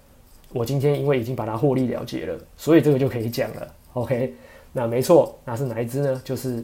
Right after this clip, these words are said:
四九二七，我相信很多人都猜到了啦。那今天呢，我也没卖在最高点啊，今天开盘小涨的时候我就获利了结散人了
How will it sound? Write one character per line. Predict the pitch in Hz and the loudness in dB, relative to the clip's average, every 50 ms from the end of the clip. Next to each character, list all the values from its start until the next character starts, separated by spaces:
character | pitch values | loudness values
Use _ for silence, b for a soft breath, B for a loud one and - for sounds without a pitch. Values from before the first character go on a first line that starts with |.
| - - | -10 -14
四 | - - - - 151 127 110 | -16 -10 -6 -4 -2 -2 -4
九 | - - 117 98 104 - | -4 -6 -6 -8 -6 -6
二 | 143 131 117 | -4 -4 -4
七， | 107 - - 120 117 117 117 B B B B - | -4 -6 -6 -6 -6 -6 -8 B B B B -10
我 | - 123 | -8 -4
相 | 107 147 156 156 | -2 0 0 0
信 | 151 165 151 | 2 0 0
很 | 123 117 | -2 -2
多 | 110 127 127 | -2 0 0
人 | 120 117 | 0 0
都 | 120 | -2
猜 | 120 - 127 117 117 | -4 -4 -4 -4 -2
到 | 117 123 110 107 | -2 -2 -2 -2
了 | - - | -4 -6
啦。 | 107 - 147 - B B B B B B B _ _ - | -8 -10 -12 -16 B B B B B B B _ _ -2
那 | 147 143 139 127 | 0 2 2 2
今 | 120 - 156 156 | 0 0 0 2
天 | 151 151 156 | 4 4 6
呢， | 147 139 127 | 6 4 4
我 | 120 131 | 4 2
也 | 139 123 | 2 0
没 | 117 117 | 0 -2
卖 | 123 131 123 | -4 -4 -2
在 | 123 131 123 | -2 -2 -2
最 | 117 135 127 | -2 -2 -2
高 | 120 117 120 | -2 -2 -4
点 | 123 120 95 - | -4 -6 -8 -8
啊， | - 104 123 131 151 - | -10 -10 -10 -10 -12 -12
今 | - 139 139 | -10 -6 -4
天 | 139 139 143 | -4 -4 -4
开 | - 135 135 | 0 2 2
盘 | 135 127 113 110 113 110 - - - | 2 0 -2 -6 -8 -8 -10 -14 -14
小 | - - 120 107 127 | -8 -4 -2 -2 -2
涨 | 127 135 117 107 104 | -2 -2 -4 -4 -6
的 | 107 107 | -8 -8
时 | - 120 | -6 -4
候 | 113 127 120 110 | -2 -2 -2 -2
我 | 110 107 | -2 -4
就 | 107 127 123 | -4 -4 -2
获 | - 131 123 | 0 0 0
利 | 120 120 113 | 0 0 -2
了 | 110 101 | -4 -6
结 | 104 - 107 104 | -8 -10 -12 -10
散 | 98 - 113 101 101 | -10 -8 -8 -8 -10
人 | 104 101 101 | -12 -12 -10
了 | 104 107 | -10 -10